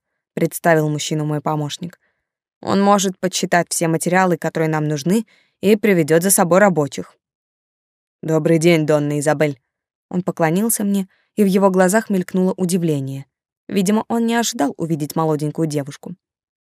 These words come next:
"Когда вы хотите начать работы?" "Чем раньше, тем лучше", ответила я и пригласила его присесть.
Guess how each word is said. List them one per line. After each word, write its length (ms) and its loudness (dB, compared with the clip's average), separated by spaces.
"Когда 360 2
вы 120 2
хотите 340 -2
начать 320 0
работы?" 480 -2
"Чем 240 2
раньше, 320 2
тем 220 0
лучше", 340 -4
ответила 440 0
я 220 0
и 60 0
пригласила 500 -2
его 160 2
присесть. 540 -8